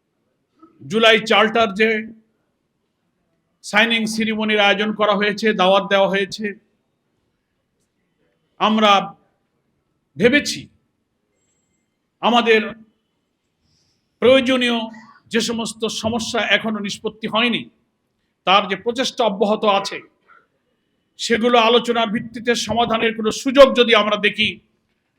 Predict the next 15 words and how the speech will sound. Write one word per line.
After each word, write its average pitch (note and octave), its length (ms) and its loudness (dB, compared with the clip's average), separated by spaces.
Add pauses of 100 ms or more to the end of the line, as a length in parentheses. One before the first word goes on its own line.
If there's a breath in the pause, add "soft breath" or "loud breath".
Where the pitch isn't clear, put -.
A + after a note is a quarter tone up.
(100)
আমরা G#3+ 260 -4
আমাদের G3+ 380 -6
এই G3 80 -4
স্বাক্ষর - 540 -14
অনুষ্ঠানে F#3 360 -12
যাওয়ার F3 240 -2
ব্যাপারে E3+ 240 -8
আপত্তি D3+ 340 -10
থাকবে C3+ 340 -12
না। C3+ 60 -14
আমরা F3+ 140 -6
আমন্ত্রণ A#3 420 -4
পেয়েছি, - 360 -10 (460)
কিন্তু G3 220 -2
আমরা F3+ 400 0